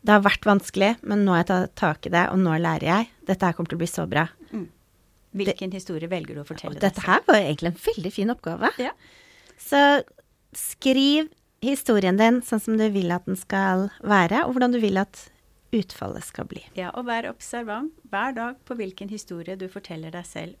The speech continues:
Speaker 2: og hvilken historie du velger å fortelle deg selv.
Speaker 1: Mm. For at det du tenker om deg selv, det er det som skjer.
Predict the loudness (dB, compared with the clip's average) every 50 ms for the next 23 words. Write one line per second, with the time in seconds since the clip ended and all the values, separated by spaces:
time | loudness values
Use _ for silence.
0 | _ _ -14 -12 -10 -10 -10 -10 -12 -12 -12 -12 -14 -16 -14 -12 -12 -10 -6 -6
1 | -6 -8 -8 -12 -14 -16 -16 -16 -18 -18 -16 -18 -18 -18 -18 -18 -18 -18 -20 -20
2 | -20 _ _ -8 -6 -4 -4 -4 -4 -4 -6 -6 -8 _ _ _ _ _ _ _
3 | -20 -14 -4 0 2 2 2 0 2 0 0 2 2 0 -2 0 -2 -2 -2 -4
4 | -6 -4 -4 -4 -4 -4 -6 -6 -8 -4 -2 0 0 0 0 -4 -10 -16 _ _
5 | _ -8 -6 -6 -4 -4 -6 -8 -8 -8 -10 -8 -8 -8 -8 -10 -10 -12